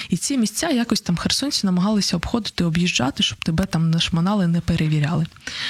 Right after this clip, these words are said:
А в якийсь момент вони почали робити так. Вони зранку блокпост ставлять в одному місці, через годину, через дві блокпост переїжджав, ніхто не знав куди. І це дуже сильно ускладнювало логістику, в тому числі нам.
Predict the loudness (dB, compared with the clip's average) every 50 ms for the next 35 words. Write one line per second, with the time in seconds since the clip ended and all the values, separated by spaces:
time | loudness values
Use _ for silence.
0 | -6 -6 -6 -6 -8 -8 -10 -12 -14 -10 -6 -2 -2 0 0 0 2 0 0 0
1 | -2 -2 -4 -4 -2 -2 -2 0 0 2 2 0 -2 -2 -2 -2 0 0 0 -2
2 | -2 -2 -2 -2 -2 0 0 0 0 0 0 0 0 0 0 0 -2 -2 -2 -2
3 | -2 -2 -2 0 0 0 0 0 0 0 0 -2 -2 -2 -2 -2 -2 -2 -4 -2
4 | -2 -2 -2 0 0 0 0 0 0 0 0 0 0 0 0 0 0 -2 -2 -4
5 | -6 -6 -6 -8 -8 -10 -14 _ _ -4 -2 -2 0 0 0 0 0 0 0 0
6 | -2 -2 -2 -2 -2 0 0 0 0 0 -2 -2 -2 -2 -4 -4 -4 -4 -2 0
7 | 0 0 0 0 -2 -2 -4 -4 -4 -6 -6 -4 -2 -2 0 0 0 0 -2 -2
8 | -4 -4 -4 -2 -2 -2 -4 -6 -8 -14 -20 _ -14 -10 -8 -8 -6 -6 -8 -8
9 | -8 -10 -10 -8 -6 -6 -4 -4 -4 -2 -2 -2 -2 -2 -2 -2 -2 0 0 2
10 | 2 0 0 -2 -2 -2 -2 0 0 0 0 0 0 0 0 0 0 0 0 -2
11 | -2 -4 -4 -6 -6 -6 -6 -6 -4 -4 -2 -2 0 0 -2 -2 -2 -2 -2 0
12 | 0 0 0 0 0 0 -2